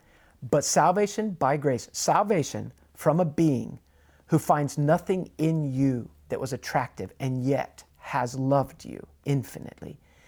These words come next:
is so offensive to my pride and so impossible to my human understanding to get a grip on that it really is not. We're not talking about easy believism. We're talking about impossible believism. Only by the work of the Holy Spirit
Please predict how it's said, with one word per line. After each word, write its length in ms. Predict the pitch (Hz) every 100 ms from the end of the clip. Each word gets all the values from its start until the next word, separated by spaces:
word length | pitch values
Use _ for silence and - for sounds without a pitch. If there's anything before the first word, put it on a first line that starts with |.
| _ _ -
is 140 | 139
so 440 | - - - 160 180
offensive 920 | 165 - - 196 220 - - 147 - _ -
to 100 | -
my 140 | 143 131
pride 560 | - 185 185 - - - - - -
and 160 | 190
so 260 | 170 - 220
impossible 920 | - 190 165 - 254 - - 151 135
to 120 | -
my 180 | 165 151
human 360 | 151 214 185 165
understanding 640 | 151 143 - 180 156 123
to 100 | -
get 160 | 131 139
a 60 |
grip 280 | 135 175 -
on 200 | - 95 - - - -
that 120 | 185
it 140 | 196
really 420 | 170 175 240 233 165
is 160 | 165
not. 260 | 165 170 -
We're 120 | 165
not 100 | 302
talking 160 | - 185
about 120 | -
easy 220 | 160 147
believism. 420 | 135 127 185 151
We're 140 | 131 220
talking 180 | - 269
about 200 | - -
impossible 640 | 143 - 147 330 - 202
believism. 560 | 151 147 147 127 120 113 - - - _
Only 640 | - 233 247 185 123 - -
by 220 | 131 139
the 80 | 143
work 300 | 143 165 185
of 80 | 151
the 80 | 147
Holy 200 | 160 147
Spirit 460 | - 139 117 110